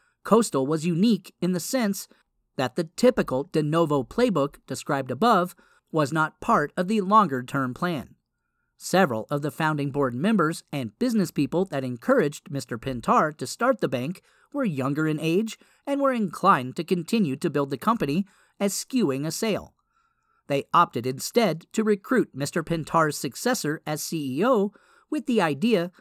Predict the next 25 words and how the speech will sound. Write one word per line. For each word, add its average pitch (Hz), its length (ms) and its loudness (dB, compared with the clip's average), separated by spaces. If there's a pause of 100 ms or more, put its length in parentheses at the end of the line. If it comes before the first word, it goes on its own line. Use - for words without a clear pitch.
(160)
that 220 120 -2
he 254 120 2
would 170 200 2
groom 170 360 2
the 131 100 -2
younger 185 360 0
executive 135 540 -2 (280)
to 285 120 -2
eventually 170 560 0
assume 170 460 0
the 170 120 -4
leadership 131 500 -2
reins. 151 500 -6 (640)
With 135 280 -2
that 160 280 0
plan 143 260 -4
in 131 140 -4
mind, 185 380 2 (300)
the 214 80 -2
company 214 360 0
recruited 165 640 -2
current 247 400 0
C 160 360 -2
E 214 80 4
O 196 280 0